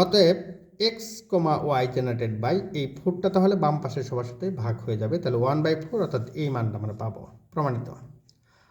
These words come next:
আশা করি এই পর্যন্ত বুঝতে পেরেছ। আমি আবার প্রথম থেকে বলছি। দেখো প্রশ্ন ছিল জটিল অন্তঃকোণ জগতের জন্য মেরুকরণ অভেদ বর্ণনা প্রমাণ করো, অথবা এরকম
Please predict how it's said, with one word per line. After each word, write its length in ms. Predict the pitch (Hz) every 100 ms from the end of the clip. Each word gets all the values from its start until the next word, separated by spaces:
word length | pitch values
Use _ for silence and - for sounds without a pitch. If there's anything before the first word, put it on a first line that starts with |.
| -
আশা 180 | 139 165
করি 120 | 147 143
এই 40 |
পর্যন্ত 220 | 127 123 127
বুঝতে 160 | 139 -
পেরেছ। 200 | 165 165 - 220 123
আমি 100 | 127
আবার 140 | 117 117 117 -
প্রথম 280 | 165 175 147 120
থেকে 160 | 113 110
বলছি। 280 | 113 110 - 208 - - - - - _ _ _ _ _ _ -
দেখো 180 | 135 135
প্রশ্ন 220 | 170 180 208 -
ছিল 120 | 214 180
জটিল 200 | 165 143 131
অন্তঃকোণ 280 | 117 123 120 117 - 117
জগতের 500 | 113 110 120 - 151 165 160 117
জন্য 180 | 123 117 143
মেরুকরণ 380 | 131 135 120 117
অভেদ 180 | 113 143 - 127
বর্ণনা 300 | 120 123 113 117
প্রমাণ 200 | 127 135 135
করো, 160 | 135 170 - - 123
অথবা 220 | 117 110 107
এরকম 260 | 110 117